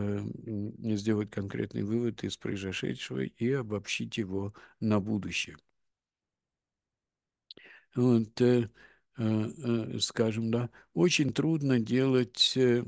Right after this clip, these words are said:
м, м, очень то, э, э, <clears throat> я думаю, ну, давайте представим себе так, да. Когда речь идёт о всём народе, то тут, э,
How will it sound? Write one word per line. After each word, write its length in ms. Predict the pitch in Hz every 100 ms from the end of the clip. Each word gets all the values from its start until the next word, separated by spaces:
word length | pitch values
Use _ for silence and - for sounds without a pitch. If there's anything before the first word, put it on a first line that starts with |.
| 107 -
м, 440 | - 113 110 104 - _ -
м, 420 | 113 107 - -
очень 400 | 123 117 123 113
то, 100 | 135
э, 600 | 135 - - - 120 110 - _ _ _ _ _ _ _ _ _ _ _ _ _ _ _ -
э, 500 | 143 147 139 139 - -
<clears throat> 500 | 127 127 120 110 101 - _ -
я 220 | 123 120
думаю, 320 | 113 110 107
ну, 160 | 135 151
давайте 320 | 147 143 127
представим 420 | - 117 - 117 110
себе 160 | 123
так, 240 | 104 95 - -
да. 200 | 120 131 - - - _
Когда 260 | - 127 165
речь 220 | 220 185
идёт 280 | 143 151 135
о 80 | 110
всём 300 | - 131 117
народе, 460 | 113 131 147 123
то 220 | 110 120 113
тут, 520 | 110 135 139 - 143
э, 140 | 143